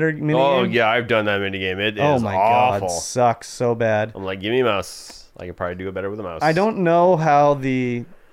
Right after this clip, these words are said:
Speaker 1: like, that three sixty you're supposed to do on the little, uh, it was so glitchy.
Speaker 2: Yeah.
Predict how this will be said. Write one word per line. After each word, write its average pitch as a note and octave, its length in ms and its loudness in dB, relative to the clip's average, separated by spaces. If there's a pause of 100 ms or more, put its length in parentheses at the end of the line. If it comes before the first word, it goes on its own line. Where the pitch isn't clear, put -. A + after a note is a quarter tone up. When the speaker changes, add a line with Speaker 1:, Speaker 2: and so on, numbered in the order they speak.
(120)
Speaker 1:
like, C#3 280 0
that D#3 220 2
three F3 280 -6
sixty - 460 -8
you're F3 120 -6
supposed D#3+ 260 -6
to D#3 60 -6
do D3+ 240 -2
on D3+ 180 0
the B2 100 -2
little, B2 360 -4 (120)
uh, D3+ 180 -6
it G#3+ 260 0
was F3+ 160 -4
so G3 320 0
glitchy. C3 640 -4 (240)
Speaker 2:
Yeah. A2+ 280 0